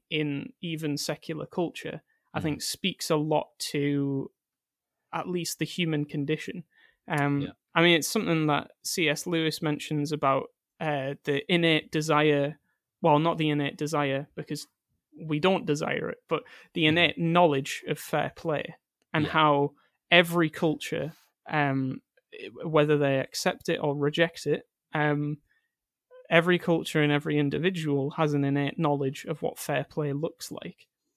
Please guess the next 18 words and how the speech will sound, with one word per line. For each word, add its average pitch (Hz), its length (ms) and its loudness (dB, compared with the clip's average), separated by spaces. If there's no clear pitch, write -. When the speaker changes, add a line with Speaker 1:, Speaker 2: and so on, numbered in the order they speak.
Speaker 2:
Hmm. - 100 -14
Speaker 1:
And 139 420 4
so 151 580 6
the, 180 320 0
the 180 180 2
only 170 200 4
difference 160 420 -2
is 165 180 0
culture, - 560 -8
like, 143 200 -4
what, 156 380 2
what - 280 -4
specifically - 840 -4
that 135 220 -4
looks - 320 -10
like. - 360 -8
Speaker 2:
Yeah. 147 220 4
Speaker 1:
Um, 143 220 0